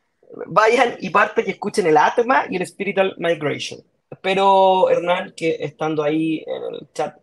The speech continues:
lo haya dicho bien. Es porque es de, es de, es lo que pasa en su set. En esos dos, en esos dos discos está basado prácticamente el setenta por ciento de su set, setenta, setenta y cinco por ciento de su set en esos dos discos.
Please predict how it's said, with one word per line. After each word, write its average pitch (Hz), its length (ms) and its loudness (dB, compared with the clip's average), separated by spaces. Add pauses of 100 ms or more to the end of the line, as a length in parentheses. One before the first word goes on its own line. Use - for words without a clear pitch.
lo - 120 -8
haya 123 200 -2
dicho 143 260 -4
bien. 214 240 -4 (840)
Es - 120 -8
porque 180 300 0
es 175 100 -2
de, 185 240 2
es 190 500 2
de, 165 340 4
es 175 200 -2
lo 175 100 -2
que 156 100 2
pasa 151 180 0
en 127 60 -12
su - 60 -20
set. - 140 -18 (320)
En 131 100 -8
esos 147 180 -8
dos, 156 160 0
en 147 120 -2
esos 156 180 -8
dos 156 140 -4
discos 175 400 -2 (220)
está 160 180 2
basado 170 580 4 (100)
prácticamente 175 1160 2
el 180 260 -2 (480)
setenta 208 680 -2
por 208 120 -2
ciento 190 240 -10
de 185 80 -4
su 170 80 -12
set, 135 160 -12
setenta, 175 300 -2
setenta 165 300 -6
y - 20 -6
cinco 170 240 -8
por 170 100 -2
ciento 175 200 -10
de 175 60 -8
su 170 80 -10
set 180 140 -12
en 160 160 2
esos 160 300 -6
dos 165 180 -4
discos. - 340 -18